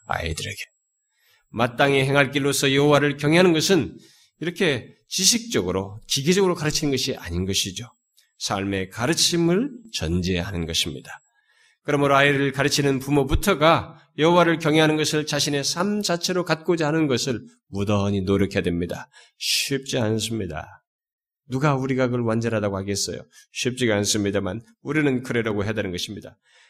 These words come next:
바로 앞에서 말한 여호와를 경외하는 것으로 말한 네다섯 가지의 그런 내용을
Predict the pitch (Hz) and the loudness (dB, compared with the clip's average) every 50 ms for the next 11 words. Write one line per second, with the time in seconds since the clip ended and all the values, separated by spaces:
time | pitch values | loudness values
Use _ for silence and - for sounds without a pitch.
0 | _ _ - 131 127 127 123 127 139 131 - 135 127 123 127 127 127 123 123 123 | _ _ 0 2 4 4 2 2 0 0 0 0 2 2 4 4 2 2 2 2
1 | 127 131 131 131 131 123 127 131 127 135 135 131 131 131 127 127 127 127 135 127 | 2 2 4 4 4 2 2 0 -2 -2 0 0 2 2 0 0 -2 -2 -2 0
2 | 123 127 127 135 131 123 123 - - - _ - 120 135 135 143 131 139 151 143 | 2 2 4 4 2 2 -2 -6 -12 -18 _ -4 -2 0 2 2 2 0 -2 0
3 | 147 151 147 143 135 143 143 139 143 147 151 143 143 139 135 135 143 147 165 190 | 2 2 2 4 2 2 0 0 0 -2 -2 0 -2 -2 -2 0 2 4 4 4
4 | 208 175 135 135 151 131 92 - | 4 4 2 0 -2 -2 -4 -8